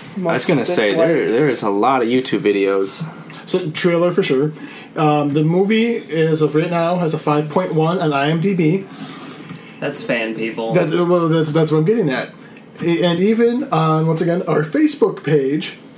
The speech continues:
Speaker 3: I have been telling people all day that you can't judge a movie before you see it.
Speaker 2: Hmm.
Speaker 3: Now, I'd like to talk really quick about the original Ghostbusters.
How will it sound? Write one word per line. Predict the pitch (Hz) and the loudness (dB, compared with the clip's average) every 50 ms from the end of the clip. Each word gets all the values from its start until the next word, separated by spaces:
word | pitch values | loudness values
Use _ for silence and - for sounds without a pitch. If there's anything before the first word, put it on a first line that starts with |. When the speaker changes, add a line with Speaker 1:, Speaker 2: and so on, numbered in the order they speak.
| - - - - | -20 -20 -10 -4
Speaker 3:
I | - 165 165 | -2 0 0
have | 170 170 | 2 2
been | 175 170 | 0 0
telling | 156 165 180 208 220 214 202 185 | 0 2 2 2 2 2 0 0
people | 156 175 156 156 160 151 | 0 0 0 2 2 2
all | 151 151 156 165 175 185 190 208 220 233 269 277 | 2 2 0 0 0 2 2 2 2 0 0 0
day | 247 262 226 180 143 143 156 190 190 - - - - - - - - - - - | 0 0 2 2 2 2 0 0 -2 -6 -12 -18 -20 -20 -20 -20 -20 -20 -16 -8
that | - 190 175 160 165 170 165 160 151 147 147 135 - - - - | -6 -4 -2 0 0 2 2 2 2 0 0 -2 -4 -6 -8 -6
you | 175 160 | -6 0
can't | 156 202 208 196 190 | 0 0 0 2 2
judge | 160 190 190 180 180 | 2 2 2 2 2
a | 180 | 2
movie | 165 151 147 139 156 165 160 | 2 2 4 4 2 2 2
before | 156 156 156 - 147 143 | 0 0 2 2 2 4
you | 143 151 151 | 4 2 2
see | 156 - - - 180 139 - | 0 -2 -2 0 0 0 -2
it. | - - - - - - - - - - - - | -4 -6 -10 -12 -12 -12 -14 -16 -20 -20 -16 -12
Speaker 2:
Hmm. | - - - - - - 165 | -10 -10 -10 -10 -6 -4 0
Speaker 3:
Now, | 170 165 156 143 139 139 139 143 143 135 - - - - - - - - - - - - | 0 2 2 0 0 0 0 0 -2 -2 -4 -8 -10 -12 -14 -18 -20 -20 -20 -20 -6 -2
I'd | 156 151 151 | 0 2 2
like | 151 151 147 147 | 2 2 2 -2
to | - 151 | -2 0
talk | 156 147 143 - | 0 0 2 2
really | 151 147 | 2 2
quick | 143 - 151 151 | 2 2 0 2
about | 143 147 143 143 | 2 0 2 4
the | 156 | 4
original | 147 147 135 143 147 139 | 2 2 2 0 2 2
Ghostbusters. | 147 147 143 - - 143 139 - - 202 226 240 233 - - | 2 0 0 0 -2 -2 0 0 0 0 0 0 -2 -6 -10